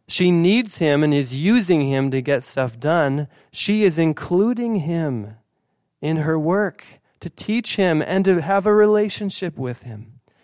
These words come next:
That is what it's like with God. God does not use us. He works through us and with us. And for some, um,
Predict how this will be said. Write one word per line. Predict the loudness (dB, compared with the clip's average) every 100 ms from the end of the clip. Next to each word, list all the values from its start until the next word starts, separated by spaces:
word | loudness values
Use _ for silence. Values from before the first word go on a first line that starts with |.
| _ _ _ _ _
That | -8 -2 -2 -2
is | -4 0
what | 2
it's | 2 -2 -2
like | -2 -2 -4
with | -6 -6
God. | -10 -10 -14 _ _ _ _ _ _ _ _ _ _ _ _ _ _ _ _ _ -2
God | 2 2
does | 0 -2
not | 2 2 0 -4 _
use | -8 -2 2 2 2
us. | 0 0 -4 -10
He | -6 -4
works | 0 0 -2 -6 -10
through | -2 0 2 4
us | 2 0 -10
and | -12 -8 -4
with | -4 -2
us. | -2 -2 -8 -16 _ _ -10
And | -6
for | -4 -4
some, | -4 0 2 4 0 -4
um, | -6 -6 -6